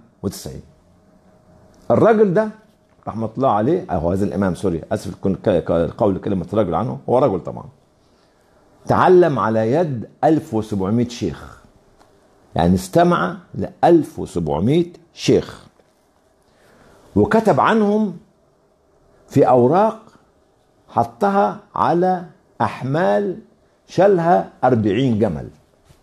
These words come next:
الأوراق اللي كتبها عنهم في أحمال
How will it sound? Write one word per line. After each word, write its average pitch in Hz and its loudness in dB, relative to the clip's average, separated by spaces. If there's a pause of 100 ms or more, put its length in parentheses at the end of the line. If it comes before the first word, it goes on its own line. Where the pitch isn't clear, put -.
(760)
الأوراق 113 2
اللي 120 2
كتبها 147 -2
عنهم 202 -2 (460)
في - 0
أحمال 185 0